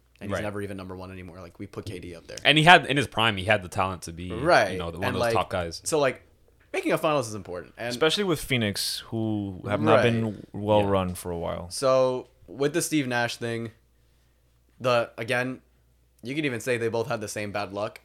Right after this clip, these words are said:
Speaker 1: different types of bad luck, but, like, the Steve Nash runs, they definitely should have made the finals at least twice.
Speaker 2: Mm-hmm.
Speaker 1: There
Speaker 3: Yeah.
Speaker 1: were two finals that they
Speaker 2: Mm-hmm.
Speaker 1: should have made.
Speaker 2: Mm-hmm.
Speaker 1: And they just, and they just didn't.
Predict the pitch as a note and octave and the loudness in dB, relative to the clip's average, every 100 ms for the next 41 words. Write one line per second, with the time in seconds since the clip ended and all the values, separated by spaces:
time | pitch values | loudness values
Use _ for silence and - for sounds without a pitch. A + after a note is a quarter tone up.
0 | _ A#2+ A#2+ A2 A#2 A#2 A#2+ B2+ C3+ C3+ | _ -8 -6 -4 -6 -4 -4 -2 -2 -4
1 | A2 G2+ A2 - E3 D3 B2 A#2+ A2+ F#2+ | -6 -6 -8 -4 -2 0 0 0 0 -2
2 | - - _ - C3 B2 C3+ C3+ C3+ A#2+ | -12 -16 _ 0 0 2 2 0 0 -4
3 | A2+ A#2+ G#2+ G#2 - - G2 F#2+ F#2 E2+ | -4 -4 -4 -6 -6 -8 -8 -8 -12 -14
4 | C#2+ - C2+ - _ _ - G#2 F2+ F2 | -16 -14 -14 -14 _ _ -14 -14 -12 -4
5 | B2+ F2+ A#2+ G#2+ G2+ F#2+ F2 E2+ F2 A#1+ | -4 -4 -6 -6 -8 -10 -12 -12 -12 -14
6 | A#1 - _ - F2+ E2 D#2 - G2 G2+ | -16 -18 _ -18 -16 -16 -20 -14 -10 -8
7 | F2+ G2 - F#2 F2+ E2+ E2+ G2 E2+ | -8 -12 -10 -12 -10 -12 -8 -8 -8